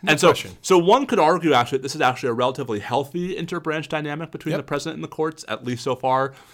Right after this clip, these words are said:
Speaker 2: Just, you know, I, stay tuned. We'll see what the final result is. Um, Bobby, speaking of the Supreme Court, they had a busy day, right? Um, they also had last week, right, the Carpenter recap, and then yesterday,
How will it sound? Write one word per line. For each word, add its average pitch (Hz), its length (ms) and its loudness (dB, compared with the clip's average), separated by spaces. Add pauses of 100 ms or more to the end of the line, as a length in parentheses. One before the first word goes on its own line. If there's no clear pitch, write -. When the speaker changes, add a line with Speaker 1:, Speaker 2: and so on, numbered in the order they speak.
Speaker 2:
Just, - 300 -2
you 180 60 -2
know, 127 280 0
I, 147 220 0
stay 190 240 4
tuned. 104 240 -2
We'll 107 80 -4
see 139 120 -6
what 127 120 -4
the - 60 -8
final 107 180 0
result 98 260 -2
is. - 200 -8 (380)
Um, 170 300 2
Bobby, 175 240 6
speaking 208 640 -4
of 156 340 4
the 147 100 0
Supreme 143 360 -6
Court, 139 300 2
they 117 80 2
had 117 80 2
a 110 40 -2
busy 151 280 -4
day, 120 440 0 (280)
right? 127 260 2 (200)
Um, 131 320 6 (340)
they 143 100 4
also 156 260 2
had 139 360 4
last 131 380 4
week, 135 340 -8
right, 127 220 -2
the 120 80 -4
Carpenter 139 400 -2
recap, 123 380 0
and 131 80 -2
then 120 120 0
yesterday, 123 680 2